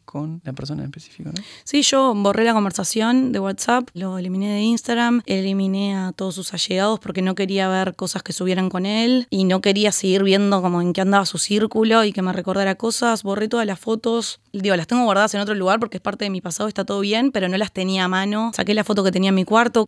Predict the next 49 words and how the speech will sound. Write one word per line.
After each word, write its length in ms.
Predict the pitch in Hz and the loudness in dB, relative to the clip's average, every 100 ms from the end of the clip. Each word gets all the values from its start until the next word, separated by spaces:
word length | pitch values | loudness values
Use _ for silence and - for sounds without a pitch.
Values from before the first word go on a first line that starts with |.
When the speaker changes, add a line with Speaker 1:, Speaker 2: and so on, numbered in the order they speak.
| - | 2
Speaker 2:
Necesito 520 | 233 226 220 262 330 | 0 2 0 0 2
desintoxicarme 1160 | 247 185 208 196 196 - 202 247 247 254 269 - | 0 0 -4 -4 -6 -6 0 0 2 0 -2 -4
de 220 | - 190 190 | -4 -2 0
lo 120 | 185 | 0
que 100 | 208 | -2
esta 200 | - 240 | -2 -2
persona 420 | 196 170 220 226 | -2 -2 0 2
representa 600 | 202 185 180 - 220 220 | 2 0 0 2 4 4
para 220 | 196 175 | 2 2
mí. 260 | 175 196 180 - - - - - | 2 2 0 -4 -20 -20 -16 0
No 100 | 240 | 2
es 100 | 247 | 2
que 140 | - | 2
el 100 | 185 | 2
otro 460 | 202 220 220 214 202 | 4 2 4 4 6
es, 380 | 196 196 - - | 4 0 -4 -6
no 120 | - | -6
sé, 180 | - 180 | -6 -4
un 120 | 190 | -4
hijo 180 | 202 190 | -2 -4
de 60 | |
puta, 520 | 180 214 - 269 233 208 | -2 -2 2 2 2 -2
Speaker 1:
No, 120 | - | 0
no. 0 | |
Speaker 2:
¿entendés? 460 | - 202 226 247 226 | 2 4 6 6 4
Y 300 | 214 190 190 | 0 -2 -6
te 120 | 185 | -6
voy 120 | 190 | -2
a 20 | |
eliminar 380 | 202 190 190 196 | -2 -2 -4 -2
de 80 | 202 | -2
mi 80 | 185 | 0
vida. 360 | 202 202 185 185 | 2 2 0 0
Pero 360 | 202 202 208 - - | 4 4 2 -2 -2
es 160 | 233 | 2
verdad 380 | 240 233 233 247 | 4 4 6 4
que 320 | 247 208 - _ _ - | 2 -2 -4 _ _ -6
es 220 | 214 - | -4 0
un 140 | 226 202 | 0 0
símbolo 760 | - 220 226 226 220 220 247 | 2 4 4 4 4 2 0
que 160 | - 190 | -2 -4
te 120 | 185 | -4
despierta 880 | 180 - - 214 226 226 233 226 233 | -6 -6 -2 2 2 0 -2 -2 -4
ciertas 1000 | - - - 214 214 - 208 180 170 - - | -10 -10 -4 -4 -4 -6 -4 -4 -6 -8 -2
sensaciones 800 | 226 214 196 - 247 269 233 214 | -2 0 0 2 4 4 2 -2
y 20 | |
emociones 720 | 202 196 - 240 247 285 311 | -2 -4 -4 -2 2 2 2
que 140 | - 190 | -2 -4
tú 360 | 220 254 - | -2 -2 -2